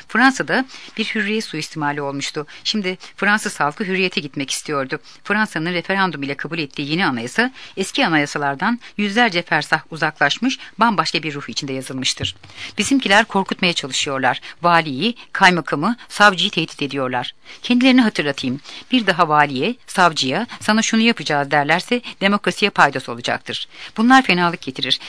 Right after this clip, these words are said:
Demek ki suçlu diye tespit ettikleri adamların başında Adnan Menderes var. Böyle yapacaklar. Ama böyle yapınca iktidar partisi de "Gitmem." der. Ben de "İktidar şimdi elindeyken yaparım." derim.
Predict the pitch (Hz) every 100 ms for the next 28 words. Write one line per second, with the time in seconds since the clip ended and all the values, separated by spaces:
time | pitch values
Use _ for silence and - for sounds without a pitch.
0 | - 208 240 - - 196 247 180 - 156
1 | - 156 143 - 156 143 160 151 151 147
2 | 143 170 170 156 165 147 127 120 - -
3 | 113 - - - 190 151 127 143 135 127
4 | 123 - - - 190 180 196 131 127 139
5 | 151 233 - - - 185 185 180 156 143
6 | 143 147 185 262 - - - - 196 175
7 | 127 110 107 - - - 202 196 151 175
8 | 262 - 202 - 214 214 - 185 170 185
9 | 180 175 196 202 165 160 135 117 120 131